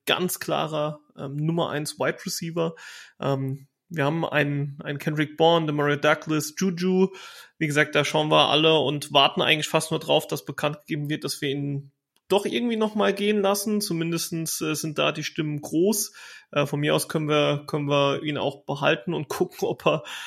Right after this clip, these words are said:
äh, doch nicht ganz so kaputt ist, äh, wie er aussah und vielleicht noch ein bisschen was reißen kann.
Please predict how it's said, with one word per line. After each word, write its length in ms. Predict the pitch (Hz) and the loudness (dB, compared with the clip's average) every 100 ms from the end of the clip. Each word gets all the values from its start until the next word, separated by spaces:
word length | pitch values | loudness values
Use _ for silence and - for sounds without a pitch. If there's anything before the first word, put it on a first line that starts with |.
| - - | 0 6
äh, 260 | 160 160 | 6 6
doch 220 | 151 196 202 | 6 6 8
nicht 180 | 208 | 4
ganz 160 | 208 196 | 4 2
so 80 | 202 | 2
kaputt 400 | 202 202 208 208 | 0 4 2 4
ist, 240 | 214 - | 0 0
äh, 240 | 175 175 170 | 0 -2 2
wie 120 | 180 | 2
er 100 | 104 | 2
aussah 400 | 175 - 196 180 | 0 2 2 2
und 180 | 165 170 | 2 -2
vielleicht 300 | 175 170 - | 0 0 0
noch 100 | 165 | -6
ein 40 | |
bisschen 200 | 165 175 | -6 -4
was 220 | 165 - | -4 -2
reißen 280 | - 165 175 | -2 -2 -6
kann. 300 | - 156 | -6 -6